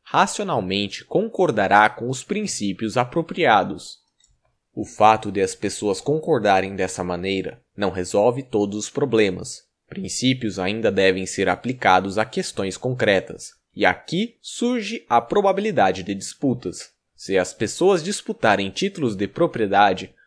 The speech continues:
o que deve ser feito? Hoppe sugere que as pessoas gravitam em torno de certos líderes naturais, considerados confiáveis para decidir casos de maneira imparcial.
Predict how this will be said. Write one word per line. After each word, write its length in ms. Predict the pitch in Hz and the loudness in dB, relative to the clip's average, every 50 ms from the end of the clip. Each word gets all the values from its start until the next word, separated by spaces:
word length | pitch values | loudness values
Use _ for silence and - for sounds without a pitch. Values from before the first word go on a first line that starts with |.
| _ _ - | _ _ -10
o 80 | - | -8
que 140 | 170 - 214 | -6 -4 0
deve 220 | 165 165 147 117 | 2 2 2 2
ser 200 | - - - 95 95 | 0 -4 -6 -6 -6
feito? 440 | - - 101 92 87 - - - - _ _ _ _ _ _ | -4 -2 -2 -2 -2 -6 -12 -20 -20 _ _ _ _ _ _
Hoppe 240 | - 247 277 269 - | 2 2 2 2 0
sugere 480 | - - 165 113 98 107 107 110 101 95 | -4 -2 -2 0 4 6 6 6 6 4
que 120 | - - | 0 -4
as 100 | 165 - | -6 -4
pessoas 400 | - - 233 233 - 233 233 196 | 0 -2 0 2 2 2 2 2
gravitam 560 | 185 208 208 208 151 123 143 165 - 165 165 | 2 0 0 0 0 0 -2 -4 -2 -2 -2
em 100 | 160 151 | -4 -4
torno 460 | 143 - - 185 196 196 185 185 185 175 | -4 0 2 4 4 4 2 0 -2 -2
de 160 | 131 110 98 | 0 -2 -2
certos 480 | - - - 143 156 160 156 185 160 | 0 2 4 4 4 4 2 -4 -8
líderes 480 | 131 107 107 131 165 135 107 95 98 90 | -6 -2 0 0 2 2 2 0 0 0
naturais, 720 | 90 87 - - 113 131 120 104 92 92 - - - _ _ _ | -4 -4 -2 2 4 6 6 6 6 4 0 -6 -14 _ _ _
considerados 800 | - - 101 95 - - - 101 95 98 98 104 101 92 - - | -6 -6 -4 -4 -4 0 2 4 8 8 8 8 6 2 -4 -6
confiáveis 680 | - 95 92 - - 95 98 104 120 127 151 165 - | -6 -6 -6 -4 2 6 8 8 8 6 4 0 -2
para 220 | - - 190 190 | 0 -2 0 0
decidir 560 | 190 196 202 - - 160 117 117 131 131 - | -2 -4 -8 -8 -6 -4 0 0 0 0 -2
casos 460 | _ - - 156 165 175 175 180 170 165 | _ 0 2 2 2 2 -2 -4 -8 -4
de 100 | 196 185 | -4 -2
maneira 560 | 196 196 175 117 101 101 101 113 110 - - | -2 -2 -2 0 2 4 4 4 4 2 0
imparcial. 1000 | - 165 196 208 - - 214 208 208 - - - 165 120 98 90 90 104 - _ | -6 -4 -4 -4 -4 -4 -4 -4 -4 -4 -2 2 4 4 6 4 2 -2 -8 _